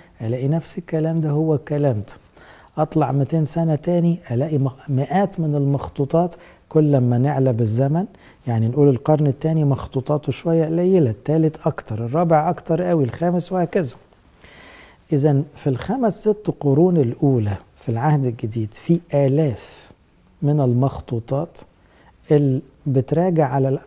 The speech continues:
اللي بتأكد سلامة العهد القديم والعهد الجديد، لأن المخطوطات في مجموعها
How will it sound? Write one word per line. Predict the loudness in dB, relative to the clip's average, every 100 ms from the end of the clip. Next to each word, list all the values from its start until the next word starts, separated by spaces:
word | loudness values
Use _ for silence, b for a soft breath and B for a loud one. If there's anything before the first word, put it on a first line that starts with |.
| -4
اللي | -2 0
بتأكد | 0 -2 -2 -2 -2 -6 -4
سلامة | -4 -2 0 0 0 -2
العهد | -4 -2 -2 -2
القديم | -2 -4 -2 -2 -4
والعهد | -4 -2 -2
الجديد، | -2 0 2 0 -2 B B -10
لأن | -4 0
المخطوطات | 2 2 -2 -4 -8 -4 -4 -4
في | -2
مجموعها | 0 0 0 -2 -2 -4